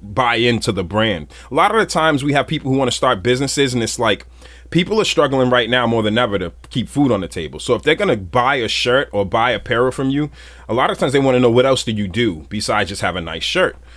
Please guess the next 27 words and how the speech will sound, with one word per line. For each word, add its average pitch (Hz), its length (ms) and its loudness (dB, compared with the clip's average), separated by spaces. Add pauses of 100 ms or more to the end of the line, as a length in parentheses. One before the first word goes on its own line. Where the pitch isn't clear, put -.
(140)
Um, 98 60 -4
so - 100 -2
my 127 140 4
commitment 151 420 0
to 156 80 2
the 127 60 -2
community 120 640 2
is, 110 380 -2
is 107 160 -4
an 107 80 -2
investment 127 580 0
not 123 180 -2
only 123 280 0 (100)
in 151 220 2
the 135 100 6
community, 151 480 2
but 127 160 0
also 156 460 2
in 135 160 -2
the 131 80 4
relationship 120 540 0
that 104 100 -4
they 113 140 2
have 113 200 0
as 104 100 -6
far 110 260 2
as 98 140 -4